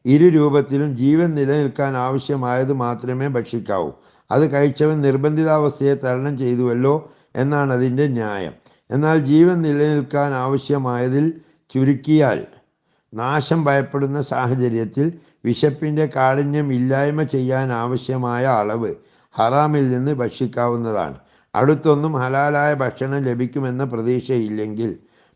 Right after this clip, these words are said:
ഭക്ഷണാവശ്യാർത്ഥം ഹറാമിൽ നിന്നെടുത്ത് സൂക്ഷിക്കാവുന്നതുമാണ്. മനുഷ്യൻ്റെ മൃതശരീരമല്ലാതെ ഭക്ഷിക്കാൻ മറ്റൊന്നും ലഭിക്കാത്ത സാഹചര്യത്തിൽ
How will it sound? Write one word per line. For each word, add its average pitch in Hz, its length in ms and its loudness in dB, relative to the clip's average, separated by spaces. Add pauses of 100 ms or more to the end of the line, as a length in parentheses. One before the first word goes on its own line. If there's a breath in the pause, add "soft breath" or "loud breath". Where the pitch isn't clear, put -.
(100)
ഭക്ഷണാവശ്യാർത്ഥം 143 1120 0 (360 soft breath)
ഹറാമിൽ 151 520 2
നിന്നെടുത്ത് 131 560 0
സൂക്ഷിക്കാവുന്നതുമാണ്. 131 1200 0 (3250)
മനുഷ്യൻ്റെ 160 680 4
മൃതശരീരമല്ലാതെ 139 1300 0 (380)
ഭക്ഷിക്കാൻ 135 560 -2 (100)
മറ്റൊന്നും 139 580 -2
ലഭിക്കാത്ത 127 560 0
സാഹചര്യത്തിൽ 120 840 -4